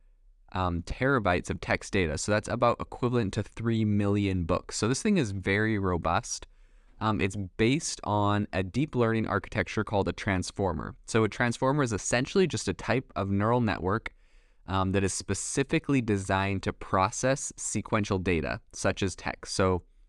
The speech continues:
um, looking at things in a sequential order. The transformer architecture is based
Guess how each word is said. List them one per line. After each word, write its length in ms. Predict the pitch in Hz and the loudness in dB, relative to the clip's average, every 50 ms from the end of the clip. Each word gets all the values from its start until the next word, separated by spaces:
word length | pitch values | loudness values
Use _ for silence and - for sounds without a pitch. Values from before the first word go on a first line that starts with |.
| - - | -10 -4
um, 380 | - 92 92 90 87 90 90 - - | -2 0 2 2 2 0 0 -2 -2
looking 340 | - 101 104 - - 98 95 | -2 0 0 0 0 0 0
at 180 | 92 80 - - | 0 0 0 -2
things 300 | - 95 92 92 90 - | -2 -2 0 -2 -2 -2
in 100 | - 87 | -4 -4
a 60 | 101 | -4
sequential 500 | - - 92 - - 95 90 87 - - | -4 -4 -6 -4 -4 -4 -4 -2 -4 -4
order. 300 | - - - - - - - - - - - - - - - - | -4 -6 -6 -6 -8 -10 -14 -18 -20 -20 -20 -20 -20 -18 -8 -6
The 80 | 104 | -4
transformer 600 | 98 - - 120 117 - - - 131 139 151 160 127 | -2 0 0 -2 -2 -2 -2 -2 0 0 2 2 2
architecture 600 | 92 113 110 - - - 127 - - - 139 127 | 2 2 0 0 -2 -2 -2 -2 0 0 2 2
is 120 | 110 98 | 2 0
based 420 | - - 107 101 107 113 - - | -2 0 2 2 2 0 -2 -6